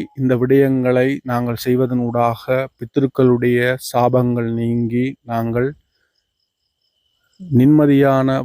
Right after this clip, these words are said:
வாழ்வை வாழலாம் என்பது எங்கள் முன்னோர்கள் வழிவகுத்த ஒரு பாடம். அனைவரும் இந்த விடயத்தில் கவனமாக செயற்பட்டு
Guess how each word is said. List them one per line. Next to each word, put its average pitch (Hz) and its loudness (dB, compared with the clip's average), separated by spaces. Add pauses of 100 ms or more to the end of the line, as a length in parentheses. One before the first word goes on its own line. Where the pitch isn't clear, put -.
(120)
வாழ்வை 127 2 (120)
வாழலாம் 131 2
என்பது 117 -8 (1120)
எங்கள் 117 2
முன்னோர்கள் 147 2
வழிவகுத்த 120 -4 (420)
ஒரு 120 -8
பாடம். 110 -2 (420)
அனைவரும் 151 2 (140)
இந்த 120 -6
விடயத்தில் 127 -2 (180)
கவனமாக 123 -2 (100)
செயற்பட்டு 113 -8